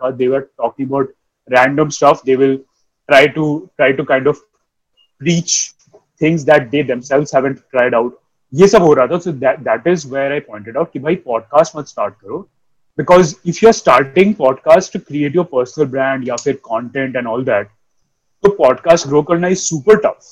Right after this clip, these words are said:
तुम दो दिन तीन, तीन पॉडकास्ट करोगे, तीन एपिसोड्स करोगे, then you'll just lose it out। So that was my whole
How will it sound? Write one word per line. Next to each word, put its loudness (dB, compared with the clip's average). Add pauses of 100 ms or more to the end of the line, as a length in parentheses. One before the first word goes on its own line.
(180)
तुम -2
दो -6
दिन -2
तीन, -8
तीन -12
पॉडकास्ट -2
करोगे, -6
तीन -12
एपिसोड्स -8
करोगे, -6 (520)
then -2
you'll -2
just -4
lose -8
it -4
out। -2 (680)
So -12
that 4
was 2
my 2
whole -4